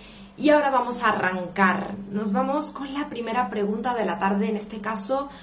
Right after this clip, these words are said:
nos la hace Beatriz García. Nos dice, "He estado meditando, pero no logro sanar las heridas de mi infancia. ¿Qué podría estar fallando si mi relación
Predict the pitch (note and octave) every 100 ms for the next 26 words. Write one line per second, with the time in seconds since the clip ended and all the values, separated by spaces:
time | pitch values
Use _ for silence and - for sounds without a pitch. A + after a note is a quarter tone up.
0 | - - B3+ C4+ B3+ A#3+ D4 B3+ A3+ G3+
1 | G3 C4 - G3 F#3+ G3 - B3+ G3+ -
2 | - - - A3 G#3 A3+ G#3 C4 C#4+ D#4+
3 | D#4+ D4 C4 C#4 A#3+ G3+ A3 G#3+ G3+ G#3
4 | G3 G#3 A3 C4+ A3+ A3+ A3 G#3+ G3+ G3+
5 | G3+ G3+ - G3+ G3+ G3+ G#3 G3+ G3+ G3+
6 | G3 G3 G3 G3 G3 G3 - - - -
7 | D4+ E4 D4 B3+ C#4+ - A3+ G#3 G3 G#3
8 | F#3+ G3 G3+ G3 C4 B3+ G#3+ G3 F#3 -
9 | A3+ A#3 B3